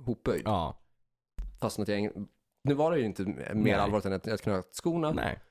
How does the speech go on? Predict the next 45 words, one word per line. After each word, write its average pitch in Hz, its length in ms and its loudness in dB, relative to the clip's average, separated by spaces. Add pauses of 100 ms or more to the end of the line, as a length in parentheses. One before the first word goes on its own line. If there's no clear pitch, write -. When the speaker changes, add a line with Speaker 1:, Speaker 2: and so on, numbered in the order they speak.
(140)
Speaker 1:
Men 123 160 2
ändå 120 180 0
fint 151 440 -2
att 101 60 -4
se 104 200 0
den 101 180 0
omtanken 117 680 2
Speaker 2:
Oh, 139 40 6
ja. 147 60 4
Speaker 1:
finnas. 92 640 0
Speaker 2:
Ja, 107 140 0
men 107 100 2
verkligen. 107 400 -2 (420)
Speaker 1:
Av, 117 220 2 (240)
ja, - 60 -2
men 143 180 4
personer 117 340 2
som 117 140 0
inte 98 280 2
hade 95 160 0
någon 98 240 2
relation 95 480 0
till 120 140 0
mig 160 240 4
Speaker 2:
Nej, 110 140 2
Speaker 1:
annat 98 280 0
Speaker 2:
nej. 107 100 2
Speaker 1:
än 98 80 0
att - 100 -6
vi 113 40 2
hade 107 180 0
sam-, 95 220 -6 (760)
samma 113 560 0 (760)
kärlek 92 320 -2
eller - 100 -4
passion 95 360 0
till 87 200 -2
musiken 92 440 -2
Speaker 2:
Ja, - 140 0
Speaker 1:
och 120 60 -2
banden 123 300 0
som 110 260 -2
skulle - 160 0
Speaker 2:
precis. - 180 -2
Speaker 1:
se. - 60 -6